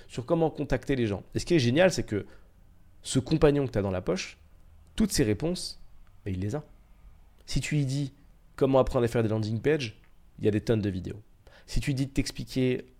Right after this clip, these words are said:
d'un, d'un point de vue un petit peu plus théorique ce qu'est une conversion, des tonnes de vidéos. Si tu lui demandes de t'expliquer tout ça sur des logiciels différents, que ce soit System point I O, Webflow, ou faire à la main, ou sur WordPress, ou ce que tu veux,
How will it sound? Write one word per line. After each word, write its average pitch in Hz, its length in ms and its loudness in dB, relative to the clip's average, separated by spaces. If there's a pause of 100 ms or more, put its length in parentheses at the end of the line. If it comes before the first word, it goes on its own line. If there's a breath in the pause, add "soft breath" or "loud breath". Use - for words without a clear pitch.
(120)
d'un, 107 160 0
d'un 110 160 0
point 113 140 -2
de 107 60 -2
vue 113 80 0
un 110 40 2
petit - 120 -8
peu 107 100 -4
plus 107 140 -6
théorique 110 280 0
ce 110 120 -6
qu'est 110 120 -4
une 107 80 -4
conversion, 110 520 -6 (680)
des - 80 -10
tonnes 110 260 -2
de 92 60 -6
vidéos. - 260 -10 (640 soft breath)
Si - 160 2
tu 135 120 0
lui 123 80 2
demandes 123 200 4
de 110 100 2
t'expliquer 113 580 -6
tout 110 140 -6
ça 113 220 2
sur 101 220 -6
des 95 160 -4
logiciels 110 460 0
différents, 101 600 -2
que - 80 -16
ce 104 80 -8
soit 101 220 -8
System 113 360 -2
point 110 240 0
I 107 140 0
O, 107 140 2
Webflow, 107 640 0 (400 loud breath)
ou 101 100 -6
faire 113 220 0
à 113 60 2
la 113 120 2
main, 107 380 -2
ou 107 120 -4
sur 104 200 -2
WordPress, 110 420 0
ou 117 40 -6
ce - 60 -12
que - 80 -6
tu - 160 -10
veux, 117 260 -4